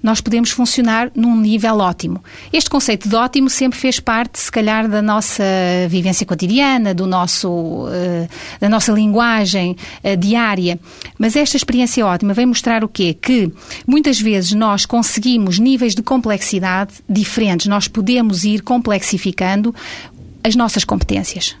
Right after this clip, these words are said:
No fundo, resolve-se, eh, ou resume-se a esta ideia de que nós podemos desenvolver competências. E a tradição na psicologia, a tradição na educação, sempre foi um pouco de,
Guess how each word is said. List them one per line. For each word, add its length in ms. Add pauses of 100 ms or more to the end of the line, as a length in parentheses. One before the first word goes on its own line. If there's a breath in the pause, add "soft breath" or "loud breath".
(140)
No 140
fundo, 340
resolve-se, 680
eh, 240
ou 160
resume-se 580
a 40
esta 360
ideia 400
de 120
que 100
nós 320
podemos 380
desenvolver 460
competências. 680 (460 loud breath)
E 160
a 40
tradição 840
na 160
psicologia, 840
a 40
tradição 480
na 100
educação, 640 (240 loud breath)
sempre 300
foi 200
um 80
pouco 380
de, 340